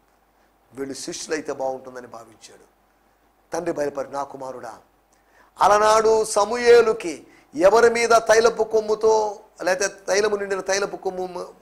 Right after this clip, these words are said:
ఉంచాలని చెప్పాడో, అలాగే, "నా కుమారుడా,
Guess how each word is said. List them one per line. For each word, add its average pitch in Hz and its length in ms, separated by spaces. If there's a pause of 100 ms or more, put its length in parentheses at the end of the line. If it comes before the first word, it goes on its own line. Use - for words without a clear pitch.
ఉంచాలని 196 540 (100)
చెప్పాడో, 190 540 (1040)
అలాగే, 131 440 (960)
"నా 135 100
కుమారుడా, 117 560